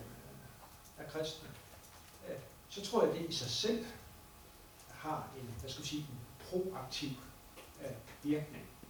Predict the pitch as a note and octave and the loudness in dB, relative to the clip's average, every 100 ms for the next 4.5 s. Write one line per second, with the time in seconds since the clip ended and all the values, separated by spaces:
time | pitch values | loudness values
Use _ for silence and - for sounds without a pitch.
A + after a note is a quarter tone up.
0 | - - - - A#2+ A2 A2 - C3+ D#3 | -14 -14 -8 -2 -2 -2 -4 -6 -8 -6
1 | - - - - - - - - - - | -6 -6 -10 -12 -14 -12 -12 -12 -10 -10
2 | - - - - - - - - - - | -12 -14 -14 -12 -12 -14 -16 -16 -16 -16
3 | - - - D3+ D#3 D3+ - F#3+ G3 G3+ | -16 -8 -6 0 6 6 6 6 4 2
4 | - G3+ F#3 D3+ | 0 0 -2 -4